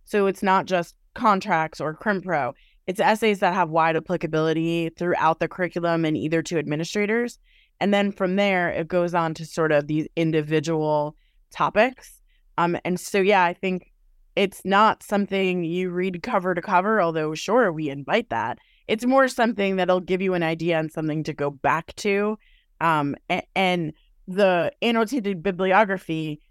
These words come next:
gives you other places to go besides our book. So it's not like, "Oh, our book, this is everything." It's really like, "Our book, this is a place to start." And then you're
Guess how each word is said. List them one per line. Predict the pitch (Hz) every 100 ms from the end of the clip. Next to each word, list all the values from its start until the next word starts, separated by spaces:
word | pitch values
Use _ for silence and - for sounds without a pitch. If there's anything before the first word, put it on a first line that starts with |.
| _ _ -
gives | 214 202 196
you | 202 185 -
other | 180 208 220 214
places | 208 - 196 190 190 175 -
to | 170
go | 156 170 160
besides | 160 156 160 165 147
our | 131
book. | 135 143 - -
So | - 202
it's | 202 220
not | 202 135
like, | 175 170
"Oh, | 170 262
our | 202 185
book, | 202 170
this | 175 165
is | 170
everything." | 135 180 170 160 127 - _ _ _
It's | 208 202
really | 294 262
like, | 220 185 -
"Our | 180
book, | 175 208 170
this | 180 202
is | 208 190
a | 170
place | - 180 165
to | -
start." | 160 - 226 185 165 - _ _ _
And | 185 202 190
then | 196 202
you're | 190 185 202 202